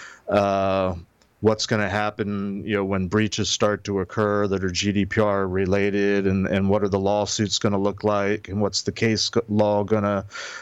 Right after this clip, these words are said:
uh, you know, come down to in terms of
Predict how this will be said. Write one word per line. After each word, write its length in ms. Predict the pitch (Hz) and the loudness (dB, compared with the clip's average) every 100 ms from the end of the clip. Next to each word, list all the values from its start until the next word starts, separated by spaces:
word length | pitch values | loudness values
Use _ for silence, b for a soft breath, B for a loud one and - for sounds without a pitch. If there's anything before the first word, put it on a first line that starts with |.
| B | B
uh, 480 | - 101 101 98 101 87 - | 0 2 2 0 -2 -6 -6
you 140 | 214 104 | 0 2
know, 180 | 98 90 - | 2 0 -2
come 280 | - 110 101 | 0 2 4
down 320 | 101 101 95 | 2 2 -2
to 400 | - 107 101 101 | -2 0 2 2
in 160 | 98 | 2
terms 380 | 95 104 98 95 | 2 2 2 0
of 400 | 101 98 92 - | 0 0 -2 -6